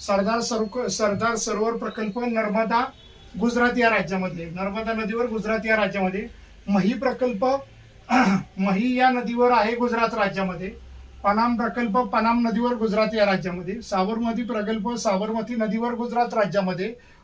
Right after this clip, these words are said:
उकाई प्रकल्प तापी या नदीवर गुजरात राज्यामध्ये. रामगंगा प्रकल्प रामगंगा नदीवर उत्तराखंड राज्यामध्ये. मयूराक्षी प्रकल्प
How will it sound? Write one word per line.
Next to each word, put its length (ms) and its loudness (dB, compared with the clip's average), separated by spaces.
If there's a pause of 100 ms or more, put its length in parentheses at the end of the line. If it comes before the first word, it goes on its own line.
(120)
उकाई 380 -2
प्रकल्प 520 -2 (1120)
तापी 320 4
या 120 2
नदीवर 400 2 (120)
गुजरात 380 2
राज्यामध्ये. 520 2
रामगंगा 560 2
प्रकल्प 480 -2
रामगंगा 800 0
नदीवर 380 2
उत्तराखंड 560 0
राज्यामध्ये. 640 -2 (560)
मयूराक्षी 540 2
प्रकल्प 500 -2